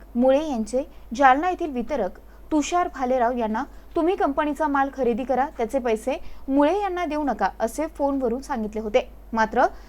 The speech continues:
वितरक भालेराव यांनी मुळे यांना राहुल सोबत झालेल्या संभाषणाची रेकॉर्डिंग पाठवली. हा प्रकार लक्षात येताच मुळे यांनी एकोणावीस जून रोजी राहुल यास जाब विचारला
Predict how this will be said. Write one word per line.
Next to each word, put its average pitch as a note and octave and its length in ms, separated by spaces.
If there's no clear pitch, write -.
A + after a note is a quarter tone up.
वितरक F#4+ 520
भालेराव B3+ 400
यांनी G#3+ 260
मुळे A#3+ 280
यांना B3+ 260
राहुल C#4 320
सोबत D4+ 400
झालेल्या B3+ 400
संभाषणाची B3 880
रेकॉर्डिंग D#4+ 440
पाठवली. A#3 440
हा C#4 60
प्रकार B3+ 380
लक्षात C#4+ 460
येताच B3 420
मुळे C#4 280
यांनी A3+ 300
एकोणावीस F4 640
जून C4 140
रोजी C4 320
राहुल C#4 420
यास A#3 300
जाब A#3 260
विचारला A3 360